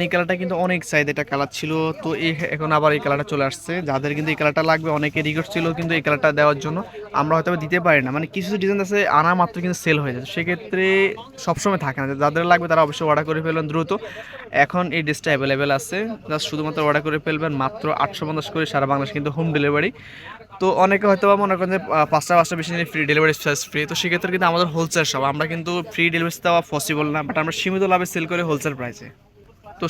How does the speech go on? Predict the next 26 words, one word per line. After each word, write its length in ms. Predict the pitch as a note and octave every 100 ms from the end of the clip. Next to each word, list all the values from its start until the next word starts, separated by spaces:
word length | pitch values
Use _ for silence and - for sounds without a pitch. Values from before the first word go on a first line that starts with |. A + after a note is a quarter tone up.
| -
সেক্ষেত্রে 540 | F3 F3 F#3 - G3+ G#3 E3
আপনাদের 380 | - E3 D#3+ E3+ D3+
যে 80 | E3+ E3+ -
চার্জটা 380 | D3 C#3 - D#3 C3+
আসবে, 220 | C3+ C#3+ E3
তো 40 | F#3
আপনারা 240 | D3 E3 E3
ওই 80 | E3+ -
চার্জটা 300 | C#3+ - D#3+
দিয়ে 120 | D3+ D#3+ C#3
ব্রাউন 200 | C#3+ D3
করে 120 | D#3 D#3
কিন্তু 180 | E3 D#3
আপনারা 160 | C#3+ C#3
ড্রেসগুলো 280 | C3+ C3+ C#3+ B2+
নেবেন। 200 | B2 B2 -
আর 100 | C#3 C#3
এই 60 | C#3
কালারটা 260 | D3+ D3 E3
কিন্তু 140 | E3 D#3+
অনেক 120 | C#3+ -
সুন্দর, 160 | D3 D3
এই 40 | C#3+
কালারটা 300 | C#3 C3+ -
একটু 160 | D3 D3
ইউনি-, 320 | C#3 C#3 D3